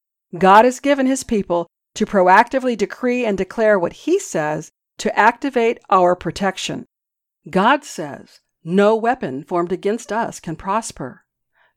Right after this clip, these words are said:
God says we have all the authority and power over all the works of the enemy by the shed blood of Jesus Christ,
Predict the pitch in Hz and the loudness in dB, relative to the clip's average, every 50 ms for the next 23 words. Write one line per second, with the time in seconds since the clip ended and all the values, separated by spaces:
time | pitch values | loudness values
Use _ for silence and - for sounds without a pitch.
0 | - 147 - 175 180 214 247 269 262 - - - - 277 302 233 151 143 151 175 | -20 -6 -2 2 2 2 2 2 -2 -4 -10 -6 -4 -2 -2 -2 -4 -6 -10 -14
1 | - _ _ _ _ _ 208 220 208 233 214 208 - - - 208 233 285 220 202 | -18 _ _ _ _ _ -6 -4 0 0 0 0 -2 -2 2 4 4 4 2 0
2 | 196 160 156 156 _ - 165 156 156 143 143 - - 185 190 185 202 185 180 175 | -2 -6 -8 -8 _ -8 -8 -8 -8 -8 -8 -8 -6 -8 -6 -4 -2 -2 -2 -2
3 | - 190 175 165 185 - _ - 202 220 247 262 285 254 240 254 254 - - 247 | -2 -4 -6 -8 -8 -8 _ 4 6 6 6 4 0 -4 -4 -6 -6 -6 -8 -8
4 | 240 247 - 269 277 269 226 175 147 151 165 _ - _ _ - 190 175 175 165 | -6 -6 -4 -4 -4 -4 -4 -4 -6 -10 -12 _ -20 _ _ -4 -4 -2 -2 -4
5 | - - - 208 202 208 185 - 220 262 262 202 160 156 170 165 - 185 175 - | -4 -4 -2 -2 -2 -2 -2 -4 -4 -4 -2 -4 -4 -4 -6 -6 -6 -8 -6 -6
6 | 180 175 - - - - 202 180 - - - - - | -8 -10 -10 -10 -6 -4 -4 -4 -4 -8 -12 -16 -20